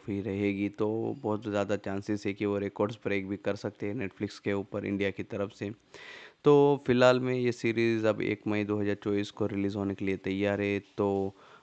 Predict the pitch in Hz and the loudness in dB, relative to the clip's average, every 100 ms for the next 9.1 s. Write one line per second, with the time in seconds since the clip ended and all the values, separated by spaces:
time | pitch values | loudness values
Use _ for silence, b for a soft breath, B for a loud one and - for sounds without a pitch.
0 | - 95 104 104 104 101 110 101 101 101 | -8 -2 0 2 2 0 -2 -2 -2 -2
1 | 98 104 101 101 98 95 101 98 - 98 | -2 -4 -4 -2 -4 -4 -6 -6 -4 -4
2 | 95 - 104 101 101 98 98 101 98 98 | -4 -4 -2 0 0 -2 -4 -4 -4 -2
3 | 101 98 101 101 98 95 98 - 104 95 | -4 -2 -2 -2 -4 -4 -8 -6 -6 -4
4 | 104 98 98 101 101 98 98 98 98 98 | -4 -4 -4 -2 0 0 0 0 0 0
5 | 98 98 98 - 104 - 101 98 - 104 | 0 -2 -4 -4 -4 -2 -2 -2 -2 -2
6 | 98 104 B B _ 104 101 101 104 101 | -2 -6 B B _ -4 -2 0 -2 -2
7 | 98 - 98 101 101 101 101 98 101 98 | -4 -2 0 0 0 0 -2 -2 -4 -2
8 | 98 98 98 101 98 95 101 101 - 92 | -2 0 -2 -2 -2 -4 -6 -6 -4 -2